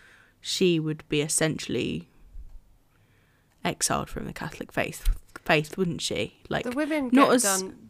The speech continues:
Speaker 2: get done so dirty in this book.
Speaker 1: I mean, don't they always?
Speaker 2: <laughs>
Speaker 1: I, do you know what? I was thinking that last night. I started reading Iron Widow, and I was like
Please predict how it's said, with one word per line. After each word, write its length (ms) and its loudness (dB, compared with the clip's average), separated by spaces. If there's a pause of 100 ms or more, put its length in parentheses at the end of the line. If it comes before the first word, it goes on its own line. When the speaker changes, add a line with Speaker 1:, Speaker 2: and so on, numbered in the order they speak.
(120)
Speaker 2:
get 200 -8
done 200 -6
so 220 -8
dirty 420 -4
in 100 -10
this 180 -10
book. 420 -12 (360)
Speaker 1:
I 80 4
mean, 300 8
don't 220 6
they 120 2
always? 500 2 (260)
Speaker 2:
<laughs> 280 -6 (840)
Speaker 1:
I, 80 0
do 60 4
you 60 10
know 40 12
what? 80 10
I 60 8
was 120 4
thinking 300 2
that 220 2 (520)
last 340 0
night. 260 2
I 80 -4
started 420 -4
reading 440 -2 (100)
Iron 240 -2
Widow, 360 -2 (920)
and 100 4
I 80 8
was 160 4
like 260 2